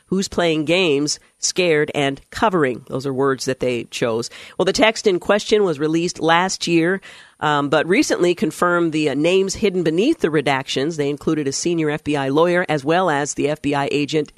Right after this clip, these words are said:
Gaeta, G A E T A, I have no idea, believed to be a principal handler for the dossier and its author, British ex-spy Christopher Steele. Now, you couldn't make this stuff up for a novel, and yet it's unfolding before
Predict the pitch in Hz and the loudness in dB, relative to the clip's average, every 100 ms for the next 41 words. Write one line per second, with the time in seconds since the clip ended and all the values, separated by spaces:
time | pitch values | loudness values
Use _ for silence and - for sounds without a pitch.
0 | 165 165 233 180 139 180 _ _ _ _ | -2 2 2 2 -2 -4 _ _ _ _
1 | - 135 170 160 151 156 170 165 156 156 | -8 -4 0 0 0 -2 -4 -4 -4 -2
2 | - 151 147 147 139 143 170 160 135 127 | 2 2 2 -2 -4 0 2 2 0 -2
3 | 117 143 - - - - - 185 262 320 | -2 -4 -10 -20 -20 -4 2 4 4 4
4 | - 175 165 175 - 185 208 208 170 160 | 2 2 2 2 0 -2 0 -2 -2 0
5 | 196 214 196 151 156 165 160 151 156 170 | 0 2 4 2 2 2 2 2 2 0
6 | - 151 147 156 151 143 139 - 170 156 | 0 2 2 0 -2 0 0 2 2 0
7 | 151 143 151 151 - 143 - - 131 131 | -2 -2 -4 -4 -4 -2 -2 -2 -4 -4
8 | - - 139 135 135 - 185 160 123 - | -6 -6 -4 -4 -4 -2 2 2 2 -2
9 | - - - - 165 185 269 208 190 220 | -14 -20 -20 -4 -2 2 2 2 2 2
10 | 196 190 190 175 165 - 165 151 156 180 | 0 0 -2 2 0 2 0 2 2 2
11 | 143 151 151 143 156 117 151 160 160 139 | 4 2 2 0 -2 -4 -6 -6 -2 -2
12 | 139 147 143 156 - 117 117 | -2 -4 -4 -8 -4 -4 -4